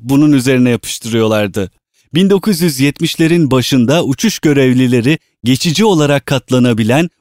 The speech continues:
uçak bagajında istiflenmesi kolay tekerlekli taşıyıcılar kullanmaya başladılar.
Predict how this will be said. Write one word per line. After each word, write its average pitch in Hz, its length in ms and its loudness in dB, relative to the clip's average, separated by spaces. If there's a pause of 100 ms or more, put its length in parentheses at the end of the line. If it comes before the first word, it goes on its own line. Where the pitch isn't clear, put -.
uçak 175 380 -2
bagajında 147 500 0
istiflenmesi 143 880 0
kolay 147 380 -2
tekerlekli 135 680 -2
taşıyıcılar 147 640 0
kullanmaya 131 640 0
başladılar. 107 840 -4